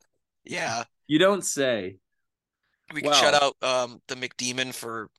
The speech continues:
Speaker 1: uh, breaking the cap era points record.
Speaker 2: Yeah. Jesus.
Speaker 1: Good for you, Connor.
Speaker 2: Yeah. Shout out, Connor. Again, we were so
Speaker 1: Oh, I
Speaker 2: close.
Speaker 1: hope you're happy, pal. Hope you're happy that our good pals Tage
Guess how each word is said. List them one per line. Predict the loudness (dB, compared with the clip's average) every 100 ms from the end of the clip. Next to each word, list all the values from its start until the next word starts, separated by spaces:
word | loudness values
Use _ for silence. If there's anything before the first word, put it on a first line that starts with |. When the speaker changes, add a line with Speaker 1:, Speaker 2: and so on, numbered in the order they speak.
| _ -6
Speaker 1:
uh, | -4 -4 -6 -10 _ _ _ _ _
breaking | -2 -2 -2
the | -2 -2 -2
cap | -2 -2 -2
era | -4 -4
points | -6 -6 -4
record. | -2 -4 -4 _ _ _ _ _ _ -14
Speaker 2:
Yeah. | -6 -4 -2 -6 -10 _ _ _ _ _
Jesus. | -16 -14 -14 -6
Speaker 1:
Good | -4
for | -2 -2
you, | -2
Connor. | -2 -4 -6 -12 _ _ _ _ _ _ _ -10
Speaker 2:
Yeah. | -4 -4 -6
Shout | -2 0 4
out, | 2 0 -6 _ -4
Connor. | -2 -4 -8 -12 -20 _ _ -12
Again, | -6 -6 -8 -10
we | -6 -2
were | -2
so | -2
Speaker 1:
Oh, | -2
I |
Speaker 2:
close. | 0 0
Speaker 1:
hope | 0
you're | 0
happy, | 0 0 -4
pal. | -6 -6 -8 -18 -8
Hope | -6 0
you're | 4
happy | 4 4 0
that | 0
our | 0
good | -2 0
pals | 0 2 2
Tage | 2 4 2 0